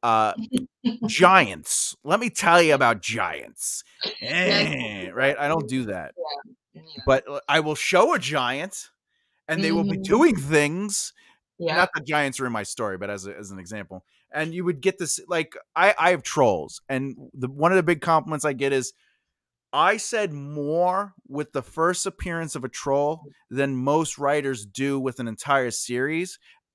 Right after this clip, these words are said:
Speaker 1: and all I did was they had a language and they had
Speaker 2: Mm-hmm.
Speaker 1: tattoos."
Speaker 2: Yeah.
Speaker 1: And they were automatically like, "Do they have a society? Are they intelligent? Do, what's it like,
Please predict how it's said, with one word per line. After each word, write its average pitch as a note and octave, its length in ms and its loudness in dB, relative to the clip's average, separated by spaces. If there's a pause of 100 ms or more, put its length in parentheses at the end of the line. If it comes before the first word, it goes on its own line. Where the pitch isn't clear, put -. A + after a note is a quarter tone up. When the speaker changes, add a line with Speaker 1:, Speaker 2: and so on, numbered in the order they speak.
Speaker 1:
and C#3+ 260 0
all E3 320 12
I F#3+ 120 8
did F3 240 4
was C3+ 380 6 (360)
they B2+ 100 -2
had C#3+ 180 0
a C3+ 60 0
language E3 800 -4 (420)
and C#3+ 160 -4
they C#3 120 2
had D3+ 200 -2
Speaker 2:
Mm-hmm. E3 140 -4
Speaker 1:
tattoos." B2+ 800 0 (760)
Speaker 2:
Yeah. D3+ 260 4
Speaker 1:
And D3+ 200 -6 (460)
they D#3 100 4
were D#3+ 140 2
automatically E3 520 2
like, C#3+ 360 -2 (260)
"Do D3 80 -8
they G3 140 2
have A#4 120 0
a - 40 2
society? D3 540 0 (580)
Are D3 140 -2
they F#3 260 2
intelligent? B3+ 580 -4 (480)
Do, D#3 60 -12
what's A3 420 -2
it A#4 140 -4
like, F3 220 0